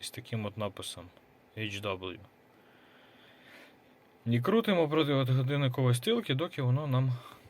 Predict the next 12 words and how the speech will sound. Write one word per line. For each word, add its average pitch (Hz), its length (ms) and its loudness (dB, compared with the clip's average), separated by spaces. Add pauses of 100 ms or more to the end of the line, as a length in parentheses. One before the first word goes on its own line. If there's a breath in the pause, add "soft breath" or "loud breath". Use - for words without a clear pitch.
(140 loud breath)
не 113 260 0
покаже. 110 600 0
Але 117 200 0
знову 180 400 0
ж - 180 -8
у 117 100 -2
нього 147 560 -2 (320)
дуже 143 300 0
маленький 117 500 2
діапазон, 110 680 -2 (960 loud breath)
е, 110 480 -4
вимірювання, 101 840 -2